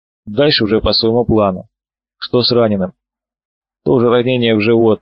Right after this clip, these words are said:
внутреннее кровотечение. Нужно операцию делать. В наших условиях не жилец». На последних слов, фразах мы уже подходили к катерам,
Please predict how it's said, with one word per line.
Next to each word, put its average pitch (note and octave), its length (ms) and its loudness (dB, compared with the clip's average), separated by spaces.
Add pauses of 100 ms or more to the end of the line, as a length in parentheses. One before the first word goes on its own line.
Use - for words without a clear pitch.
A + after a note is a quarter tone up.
(120)
внутреннее A2+ 440 -2
кровотечение. G#2+ 840 -2 (340)
Нужно B2 240 0
операцию C3 540 0
делать. G#2+ 400 0 (480)
В A#2 100 -2
наших D#3 340 -2
условиях B2+ 500 2
не G#2+ 140 0
жилец». G2 480 -2 (680)
На G#2 100 -4
последних G#2 500 -2
слов, - 300 -4
фразах A2+ 400 -2
мы A#2 160 -2
уже A2 160 0
подходили A2 580 -2
к - 60 -10
катерам, A2 540 -2